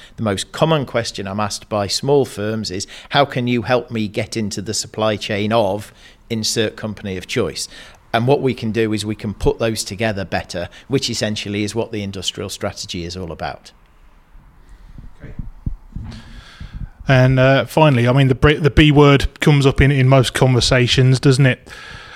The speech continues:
Speaker 2: Um, we've, we've got to consider that when we're talking about inward investment. So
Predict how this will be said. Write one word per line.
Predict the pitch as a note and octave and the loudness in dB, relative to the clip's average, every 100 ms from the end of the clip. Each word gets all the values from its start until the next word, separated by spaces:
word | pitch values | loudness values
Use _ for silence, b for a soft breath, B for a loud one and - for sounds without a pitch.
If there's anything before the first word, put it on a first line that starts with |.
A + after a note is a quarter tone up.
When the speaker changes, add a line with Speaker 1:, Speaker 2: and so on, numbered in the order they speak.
| B | B
Speaker 2:
Um, | C#3+ C#3 C#3+ C#3 C#3 B2 | 4 6 8 6 4 4
we've, | C3+ B2 | 0 0
we've | C3+ | -4
got | - D3 | 2 2
to | |
consider | C3+ C3+ B2+ - C#3+ | 2 2 2 2 2
that | A#2 B2+ B2 | 4 2 2
when | C3+ | 2
we're | C3 | 2
talking | B2 C#3 C3+ | 2 2 2
about | C3 B2 B2 - - | 2 2 0 -4 -4
inward | A#2+ A2+ | 0 2
investment. | A2 A#2 - - G#2+ | 0 -2 -4 -6 -6
So | - C3 C3 | -2 0 0